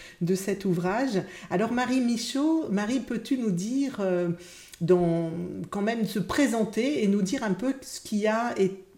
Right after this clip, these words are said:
ce qui re-, quels sont les éléments marquants, on va dire, de ton parcours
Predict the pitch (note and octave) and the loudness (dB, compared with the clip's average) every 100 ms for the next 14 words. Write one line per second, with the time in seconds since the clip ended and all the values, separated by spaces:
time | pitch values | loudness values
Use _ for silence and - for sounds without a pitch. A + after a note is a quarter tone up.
0 | - E3+ - - G3 E3+ G#3 - - - | -14 -14 -18 -6 -2 0 0 0 -2 -8
1 | - _ F3 A#3 A3+ B3+ A#3 C4+ B3+ A3+ | -16 _ -6 -4 -2 2 2 4 2 2
2 | A3 G#3+ - D4+ A3 F#3+ F3+ G3+ G3 A3+ | 2 2 0 -4 0 0 2 2 2 0
3 | A3 A#3 - C4 A#3+ F3+ | -2 -4 -2 0 2 2